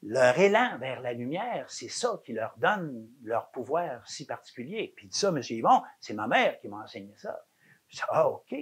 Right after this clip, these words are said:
c'est de même, ok, on l'accueille, on la ramasse pas, on l'accueille, ok, correct. » Fait que, ok, fait que, on attend un peu, tac, whoop, elle est là. Quand le soleil a frappé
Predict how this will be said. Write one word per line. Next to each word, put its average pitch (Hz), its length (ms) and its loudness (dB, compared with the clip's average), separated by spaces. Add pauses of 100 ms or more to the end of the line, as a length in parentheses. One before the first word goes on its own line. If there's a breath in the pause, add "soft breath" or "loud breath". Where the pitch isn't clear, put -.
(140)
c'est - 220 -18
de 123 60 -16
même, 180 420 -14 (120)
ok, 127 220 -18 (320)
on - 80 -16
l'accueille, 190 600 -8
on 107 60 -10
la 104 140 -4
ramasse 113 460 -6
pas, - 120 -10 (100)
on 110 80 -10
l'accueille, 107 640 -10 (260)
ok, 120 80 -10 (540 soft breath)
correct. » - 320 -14 (460 loud breath)
Fait - 100 -6
que, 92 240 -2 (560)
ok, - 240 -16 (260)
fait - 60 -6
que, - 120 -14 (420)
on - 100 -6
attend 120 240 -2
un 113 120 -2
peu, 196 300 0
tac, - 160 -12
whoop, 170 400 6
elle - 160 -14
est - 60 -6
là. 131 80 -4 (380 soft breath)
Quand - 160 4
le 147 120 8
soleil 220 580 6
a 110 100 0
frappé 170 680 -4